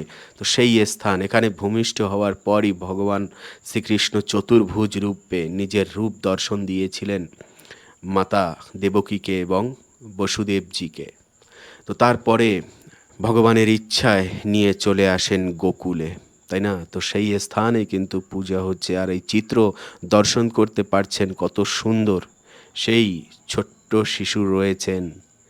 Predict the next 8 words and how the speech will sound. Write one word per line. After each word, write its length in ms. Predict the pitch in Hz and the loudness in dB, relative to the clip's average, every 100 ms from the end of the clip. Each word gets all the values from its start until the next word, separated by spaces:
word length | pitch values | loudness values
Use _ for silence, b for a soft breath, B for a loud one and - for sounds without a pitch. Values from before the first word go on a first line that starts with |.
| b b 92 | b b -6
বিরাট 640 | 95 107 107 104 101 92 | 0 4 6 6 2 -2
শিশু, 440 | - - 90 - 87 80 _ _ b b b - | -6 -6 -6 -6 -8 -12 _ _ b b b -6
এবং 220 | 92 95 85 - _ | 0 2 0 -6 _
তার 160 | 90 90 | -2 0
পাশে 420 | 90 90 - 92 85 - B B - | 0 0 0 -2 -4 -8 B B -6
মাতা 360 | 95 95 - 90 76 - - | -2 0 2 0 -2 -10 -16
দেবকী 540 | 98 98 95 104 - 101 | -4 0 4 4 4 0
এবং 200 | 95 95 | 2 2